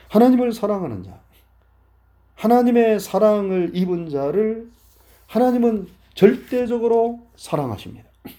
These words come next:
그래서 모든 범사에 합력하여 선을 이루시고 모든 염려를 물리치고 궁극적으로 승리하도록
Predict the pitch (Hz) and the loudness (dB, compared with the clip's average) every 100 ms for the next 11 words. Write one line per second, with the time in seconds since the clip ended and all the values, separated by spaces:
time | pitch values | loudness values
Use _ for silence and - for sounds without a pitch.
0 | _ _ _ _ _ _ _ _ 170 170 | _ _ _ _ _ _ _ _ 4 6
1 | 156 147 151 151 147 147 143 147 131 135 | 6 4 4 6 4 2 -2 -4 -4 -4
2 | 131 135 127 127 - 220 233 220 208 196 | -4 -4 -4 -6 -6 -4 -4 -2 -4 -6
3 | 190 - - _ _ _ _ - - 214 | -10 -20 -20 _ _ _ _ -10 4 4
4 | 254 233 220 208 233 _ _ _ _ _ | 4 2 0 -2 -8 _ _ _ _ _
5 | _ _ _ _ 139 135 110 92 - - | _ _ _ _ 0 0 0 -6 -16 -20
6 | _ _ _ _ _ _ _ _ _ _ | _ _ _ _ _ _ _ _ _ _
7 | 139 160 226 233 233 214 208 214 214 196 | 2 4 6 4 2 2 4 4 4 2
8 | 202 196 196 190 196 185 185 - 240 233 | -2 -4 -6 -4 -4 -4 -8 -2 -2 -4
9 | - 254 247 226 - _ _ _ _ - | -8 -8 -2 -2 -4 _ _ _ _ -10
10 | 196 202 175 151 151 156 190 208 | -2 0 0 0 -2 -2 -2 -4